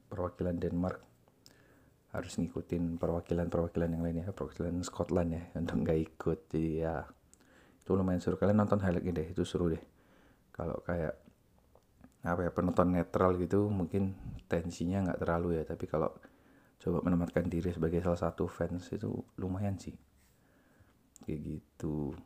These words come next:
Nah, itu qualifying round, jadi nanti bakal masuk playoff yang gue tadi bilang dua belas tim. Nanti pasti akan gue bahas lagi lah playoffnya ini. Terus kemudian kita bakal masuk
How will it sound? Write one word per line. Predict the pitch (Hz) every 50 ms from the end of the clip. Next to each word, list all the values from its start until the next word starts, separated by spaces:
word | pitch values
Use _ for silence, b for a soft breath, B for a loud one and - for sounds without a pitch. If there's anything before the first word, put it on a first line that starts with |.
| - - - - -
Nah, | - 92 90
itu | 92 - 123 117 -
qualifying | - 104 101 104 - 104 95 95 95
round, | 92 92 92 92 104 107 110 110
jadi | - 87 90 90 87 87
nanti | 85 82 85 87
bakal | 85 85 - 85 85
masuk | 85 82 82 82 - -
playoff | 87 85 - - 90 98 - - - 87
yang | 82 85 82
gue | 85
tadi | 82 - 80 78 80
bilang | 71 82 80 80 82 90 85
dua | 80
belas | 80 80 82 85 -
tim. | - 90 87 98 101 110 123 - b b b b b b b b b b b b _
Nanti | 92 87 87 87 -
pasti | - - - 87
akan | 82 - 82 80 82
gue | 80 82 82
bahas | 80 78 80 80 82 80 -
lagi | 76 80 82 90 85 90
lah | 87 - - - - - b b b b b b b b b b b _ -
playoffnya | - - - - 85 - - 85 82 80
ini. | 80 78 80 80 80 - - -
Terus | - 85 87 -
kemudian | - 85 87 87 85 90 92 98 95 -
kita | 98 - - 98
bakal | 95 90 - - 85
masuk | 82 82 82 82 - 92 - -